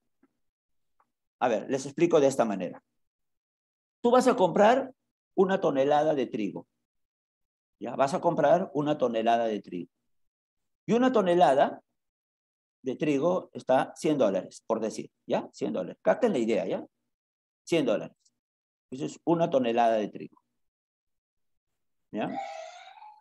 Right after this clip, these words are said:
Y en el mes de enero, por dar una fecha, ¿sí? El dólar estaba dos soles, ¿ya? Por dar una cantidad, ¿ya? Capten la idea, no se preocupe por las cifras.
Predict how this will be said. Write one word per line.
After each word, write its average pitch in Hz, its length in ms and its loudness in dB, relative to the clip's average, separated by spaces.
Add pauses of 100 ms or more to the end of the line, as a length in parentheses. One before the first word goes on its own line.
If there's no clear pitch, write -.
(480)
Y 226 720 2
en 202 160 2
el 208 140 2
mes 247 480 2
de 170 100 2
enero, 180 560 2 (240)
por 117 140 -8
dar 117 180 -4
una 120 160 -6
fecha, 135 480 -4 (1300)
¿sí? - 380 -4
El 180 160 2
dólar 185 480 4 (1200)
estaba 113 640 0
dos 101 200 -4
soles, - 520 -2 (240)
¿ya? 131 220 -16 (180)
Por 113 160 -4
dar 127 180 2
una 127 140 -2
cantidad, 101 400 -4
¿ya? 110 260 -6
Capten 240 280 0
la 156 80 2
idea, 151 260 2
no 156 240 -8
se 175 120 -8
preocupe 151 300 -4
por 135 120 -2
las 113 100 -6
cifras. - 320 -10